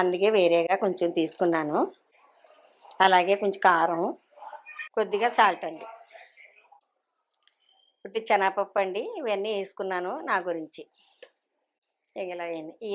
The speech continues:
నాలుగైదు అవుతాయిలేండి. ఇది మా ఇంట్లో ఫ్యామిలీ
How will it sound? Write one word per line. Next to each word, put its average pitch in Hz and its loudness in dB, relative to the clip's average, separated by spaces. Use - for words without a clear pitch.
నాలుగైదు 175 -2
అవుతాయిలేండి. 165 -8
ఇది 196 -6
మా 220 0
ఇంట్లో 190 -4
ఫ్యామిలీ 170 0